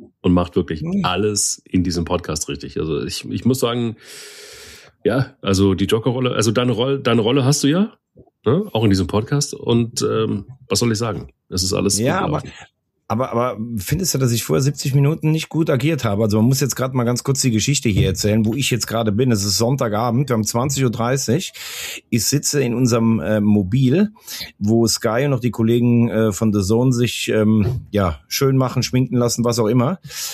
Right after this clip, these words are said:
Speaker 2: Und sitze hier praktisch in so einer Art Abstellkammer. Über mir fliegen die Flieger. Spiel ist gerade vorbei.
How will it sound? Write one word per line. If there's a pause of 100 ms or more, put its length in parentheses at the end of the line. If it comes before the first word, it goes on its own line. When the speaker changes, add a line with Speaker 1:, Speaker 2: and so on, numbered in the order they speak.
(140)
Speaker 2:
Und
sitze
hier
praktisch
in
so
einer
Art (220)
Abstellkammer. (340)
Über
mir
fliegen
die
Flieger. (240)
Spiel
ist
gerade
vorbei.